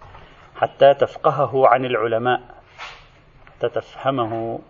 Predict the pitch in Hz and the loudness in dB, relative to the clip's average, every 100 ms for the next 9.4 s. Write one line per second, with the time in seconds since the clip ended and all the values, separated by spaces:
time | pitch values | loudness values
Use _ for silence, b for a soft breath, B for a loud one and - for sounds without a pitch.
0 | _ - - - 123 - 147 131 123 120 | _ -18 -12 -10 -10 -4 -2 -2 -6 -6
1 | 120 117 113 107 117 120 - - - - | -8 -8 -6 -4 -2 -2 -6 -10 -20 -20
2 | _ _ b b b b b b _ - | _ _ b b b b b b _ -2
3 | 135 139 127 123 117 160 123 - - - | 0 0 -2 -2 -2 -2 -4 -8 -20 -4
4 | 135 143 127 127 - - 107 127 147 120 | -2 0 -2 -6 -16 0 0 2 -4 -8
5 | 127 135 131 - 120 123 123 120 - - | -12 -10 -10 -10 -8 -8 -2 -2 -4 -10
6 | - - - 135 127 117 110 113 110 110 | -20 -20 -14 -8 -6 -6 -6 -6 -6 -6
7 | 123 104 95 _ - - 123 120 123 156 | -8 -10 -14 _ -8 -6 -4 -4 0 0
8 | 143 175 113 117 - 113 113 110 147 170 | 2 0 2 0 2 -4 -4 -10 -8 -4
9 | 147 127 110 | -4 -4 -8